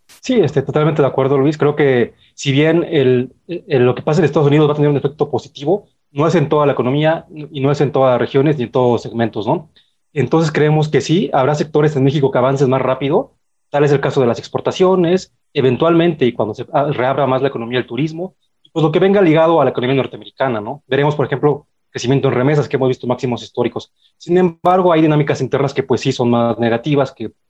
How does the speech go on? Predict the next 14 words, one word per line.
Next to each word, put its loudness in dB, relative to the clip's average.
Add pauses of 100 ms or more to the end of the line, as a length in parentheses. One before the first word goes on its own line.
tienen 0
que 0
ver 0
con 0
una 2
economía 0
que, -8
pues, -6
trae -2 (380)
una 0
falta 0
de 4
inversión 0 (100)
de 0